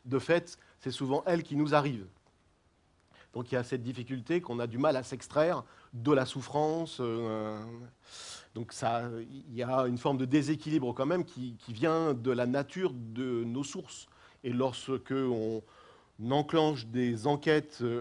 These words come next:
plus pointues, plus fines sur les émotions, de fait, euh, les, des, des émotions comme, euh, voilà, comme la tristesse ou des, euh, ressentis comme la douleur sont malheureusement mieux documentés. Euh, mais j-, j'ai parlé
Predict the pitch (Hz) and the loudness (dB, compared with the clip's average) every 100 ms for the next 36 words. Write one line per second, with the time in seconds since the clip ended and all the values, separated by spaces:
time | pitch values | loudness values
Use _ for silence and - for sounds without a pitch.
0 | 120 - 120 117 104 - 143 143 160 - | -6 -6 -4 -4 -4 -2 -2 -2 -6 -4
1 | 123 117 147 147 - 117 101 120 117 113 | -8 -8 -4 -4 -4 -4 -4 -4 -4 -6
2 | 160 180 185 _ _ - 107 110 147 147 | -4 -4 -6 _ _ -16 -14 -2 -2 2
3 | 175 175 - - - _ 117 110 110 110 | 0 0 -8 -14 -18 _ -14 -8 -8 -6
4 | 110 104 104 104 107 107 - 113 113 104 | -8 -8 -8 -8 -10 -12 -14 -12 -10 -10
5 | 104 113 113 - 139 135 117 113 107 104 | -8 -6 -6 -6 -6 -4 -6 -4 -6 -6
6 | 101 101 135 120 - 107 104 101 - - | -8 -6 -2 -2 -4 -6 -6 -8 -10 -16
7 | 107 - 131 131 123 113 104 101 107 - | -16 -4 -2 -2 -6 -12 -10 -10 -10 -14
8 | - - _ 113 101 107 117 127 120 - | -20 -20 _ -14 -10 -8 -6 -6 -8 -8
9 | 131 117 113 110 110 113 131 143 143 - | -6 -2 -2 -4 -6 -2 0 -2 -4 -10
10 | 123 127 117 110 135 120 117 135 147 117 | -8 -6 -4 -2 0 0 -2 -4 -2 -2
11 | 120 143 147 120 123 123 123 120 117 113 | -2 -2 -4 -4 -8 -6 -8 -8 -14 -18
12 | _ _ - - - - - _ 117 101 | _ _ -20 -20 -18 -18 -20 _ -10 -8
13 | 104 104 101 110 - - 120 131 120 - | -10 -12 -14 -18 -20 -14 -2 -2 -2 -8
14 | 127 135 131 131 | -6 0 2 2